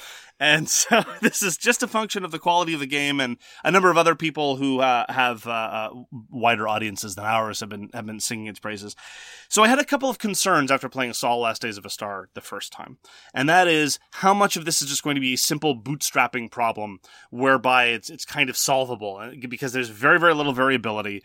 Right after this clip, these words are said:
and it's a function of building and exploiting an engine so as to get you, well, in this case, it's called momentum, but it's victory points. And I have to say that my second playing allayed those fears considerably, because the, what changes from game to game, in addition to the actions of the players,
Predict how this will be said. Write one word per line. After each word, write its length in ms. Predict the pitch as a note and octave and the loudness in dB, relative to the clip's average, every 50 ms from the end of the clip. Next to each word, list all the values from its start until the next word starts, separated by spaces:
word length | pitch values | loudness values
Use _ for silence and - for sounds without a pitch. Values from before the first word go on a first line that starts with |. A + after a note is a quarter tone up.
| - - - - - | -16 -20 -20 -14 -8
and 100 | A2+ B2 | -6 -6
it's 100 | B2 - | -4 -4
a 60 | C3+ - | -4 -2
function 460 | - C#3+ C#3+ C3+ - C#3+ C3 B2+ B2+ | 0 0 0 0 0 0 0 0 0
of 640 | - C3 B2+ A#2+ A#2 A#2 A#2 A2+ A2+ A2+ A2 G#2 G2+ _ - - - C#3 | 0 2 4 4 4 4 4 2 0 -2 -4 -8 -12 _ -20 -16 -10 0
building 380 | A#2+ D3 D#3+ E3+ D#3+ E3 D#3 D3+ | 4 4 6 6 6 6 6 6
and 80 | D3 | 4
exploiting 560 | C#3 - - - - - C#3 C3+ C3 B2+ B2+ B2 | 2 0 -2 -2 0 0 2 4 4 4 2 2
an 80 | A#2+ | 2
engine 380 | A#2+ A#2+ A#2+ G#2+ A2 A2 G#2+ G2 | 2 2 0 -2 -4 -8 -8 -8
so 140 | - A#2+ A#2 | -6 -6 -6
as 100 | G#2+ - | -6 -8
to 100 | - G#2 | -8 -4
get 340 | G#2 A2+ A2 - - - | -2 -2 -2 -2 -4 -6
you, 320 | A2+ A2 G#2+ G#2+ G#2+ G2+ G2 | -4 -4 -6 -4 -6 -6 -6
well, 200 | G2+ A2 G#2+ G2+ | -6 -4 -4 -4
in 80 | F#2+ | -4
this 120 | G#2 G2+ - | -6 -10 -10
case, 240 | - A2 F#2+ - - | -8 -8 -8 -8 -10
it's 100 | - - | -10 -8
called 200 | - A2+ G#2+ G2 | -8 -8 -8 -8
momentum, 400 | G2+ G#2 G#2+ G#2 F#2+ G2+ F#2+ F#2+ | -8 -10 -10 -10 -10 -14 -14 -14
but 100 | G2+ G#2 | -14 -16
it's 120 | G2+ - | -16 -16
victory 260 | G#2 G2+ - - F#2+ | -16 -16 -16 -18 -20
points. 300 | - - - - - - _ - - - - - - _ - | -20 -20 -20 -20 -20 -20 _ -20 -20 -20 -20 -20 -18 _ -6
And 100 | A#2 B2+ | -2 0
I 40 | |
have 120 | D3+ F3+ - | 0 0 0
to 80 | - | -2
say 120 | G3 G#3 G3+ | -4 -4 -4
that 100 | F#3 D3 | -4 -4
my 100 | C3+ C3 | -4 -4
second 400 | - - G3+ G#3 - G3+ D#3 B2+ | -2 0 0 0 0 -2 -6 -6
playing 440 | - C#3 C3 A#2+ A2+ A2 G#2+ G#2 - _ - - - - _ - | -4 -2 -2 0 -2 -2 -6 -8 -12 _ -20 -20 -20 -12 _ 2
allayed 600 | C#3 C3+ C3+ C3+ D3 D#3+ E3 E3+ F3 F3 D#3 E3 - | 4 4 4 4 4 6 6 6 4 2 -2 -4 -6
those 320 | C3+ C3 D3 D3+ C#3 - | -2 0 0 2 2 0
fears 320 | - C3+ C3 C3 B2+ A#2 | 0 -2 -2 -2 -2 -2
considerably, 680 | - - - A#2+ - - - B2+ G#2 G#2 G2 F#2 F2+ F2+ | -4 -6 -8 -4 -2 -2 -2 -2 -4 -6 -12 -14 -16 -18
because 480 | F2 F#2+ - - C#3+ C#3 C3+ B2+ A2+ G#2+ | -18 -16 -8 0 2 2 2 2 -2 -4
the, 160 | C3 D3 - - | -8 -8 -8 -8
what 200 | - C3 C#3 - | -10 -10 -8 -2
changes 420 | - - - G#3 A#3+ A#3+ B3+ A3 | -2 -2 -2 -2 -4 -4 -2 -2
from 160 | - - E3 C3 | 0 0 -2 -2
game 220 | B2 D3 D#3+ D#3 C3+ | 0 0 -2 -2 -2
to 80 | C3 | -6
game, 380 | A#2+ G#2+ C3+ C#3 B2 A2 G2+ G2 | -6 -2 0 0 2 0 -2 -4
in 120 | A2 A2+ | -8 -10
addition 260 | G#2+ A2 A2+ - B2 A2 | -6 -4 -4 -4 -4 -4
to 40 | |
the 100 | A2 A2 | -4 -2
actions 320 | G2+ G2+ A2+ - - G#2+ G#2 | 0 0 -2 -2 -2 -6 -6
of 80 | G#2 | -10
the 40 | G2+ | -10
players, 320 | - - A#2 G#2 G#2 G#2 | -8 -6 -4 -4 -4 -6